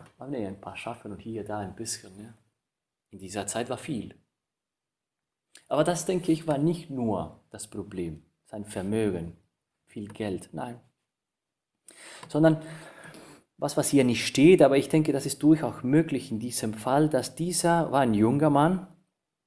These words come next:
hatte sich vielleicht zu viele Gedanken gemacht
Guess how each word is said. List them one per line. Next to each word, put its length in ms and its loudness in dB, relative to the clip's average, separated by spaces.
hatte 180 -6
sich 180 -2
vielleicht 440 2
zu 360 -4
viele 520 2
Gedanken 760 -4
gemacht 540 -4